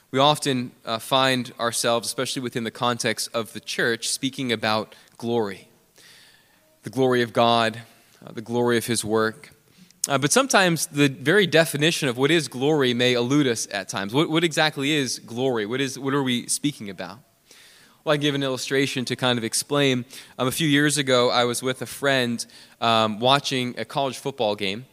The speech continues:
Uh, Arizona Sun Devils, probably not the best illustration for a sermon, but that was the team we were, he was rooting for. And, um,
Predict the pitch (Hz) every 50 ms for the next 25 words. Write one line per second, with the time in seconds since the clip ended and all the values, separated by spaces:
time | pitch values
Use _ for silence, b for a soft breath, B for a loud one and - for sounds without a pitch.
0 | _ _ _ - - - 107 107 104 104 - - - 113 127 131 123 120 131 123
1 | 113 107 - - 131 123 117 107 101 101 104 110 113 113 - - - 113 110 110
2 | 107 113 107 - - 98 107 104 104 - - 110 107 104 - - 113 113 107 -
3 | 110 - - 98 104 - - 139 127 117 107 107 110 107 110 107 101 - B B
4 | B B B B B B 117 120 120 120 117 - - - - 123 117 113 113 110
5 | 113 110 110 123 123 113 117 104 123 127 120 120 110 - - 104 98 104 113 -
6 | B 113 B B B B B B B B B B B _ - 170 165 165 160 160
7 | 156 160 151 - - - 156 156 156 156 151 147 151